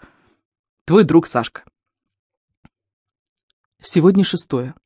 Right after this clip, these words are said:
Димку поймали. Оля прибежала с утра и сказала, еще вчера утром. Один собачник гулял со своим догом и даже говорил с теми мужиками,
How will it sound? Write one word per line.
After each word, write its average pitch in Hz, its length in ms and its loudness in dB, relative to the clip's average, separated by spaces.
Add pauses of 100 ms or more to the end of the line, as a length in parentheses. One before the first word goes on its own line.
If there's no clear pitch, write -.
(600)
Димку 160 400 2
поймали. 143 460 -4 (720)
Оля 247 220 4
прибежала 202 480 4
с - 80 -4
утра 156 220 0
и - 20 2
сказала, 156 520 -2 (460)
еще 160 220 -4
вчера 160 340 0
утром. 143 400 0 (460)
Один 151 240 -2
собачник 160 560 0
гулял 170 320 2
со 156 80 -6
своим 156 320 2
догом 180 320 4
и - 20 0
даже 165 240 2
говорил 185 340 4
с - 60 -2
теми 180 200 4
мужиками, 185 600 2